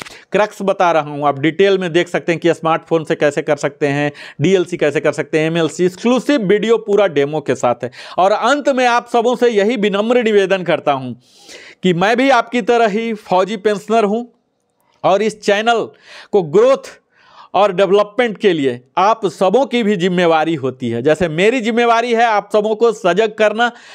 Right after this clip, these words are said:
जानकारी देना, ऐसे ही आप सबों की भी जिम्मेवारी है। आप सब दान दक्षिणा जो भी समझते हैं वह समझ करके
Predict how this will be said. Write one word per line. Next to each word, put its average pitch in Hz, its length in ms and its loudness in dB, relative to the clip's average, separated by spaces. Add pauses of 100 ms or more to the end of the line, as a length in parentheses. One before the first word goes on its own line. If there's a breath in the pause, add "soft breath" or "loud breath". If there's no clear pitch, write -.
(120)
जानकारी 196 540 0
देना, 226 360 0
ऐसे 240 240 2
ही 247 180 -6
आप 214 520 0
सबों 190 340 0
की 247 120 0
भी 220 120 2
जिम्मेवारी 147 560 0
है। 110 160 -12 (400 loud breath)
आप 254 320 2
सब 208 340 0 (280 loud breath)
दान 214 360 0
दक्षिणा 214 480 0
जो 185 180 2
भी 240 120 -2
समझते 202 480 0
हैं 160 180 -2
वह 196 240 2
समझ 220 360 0
करके 185 400 -2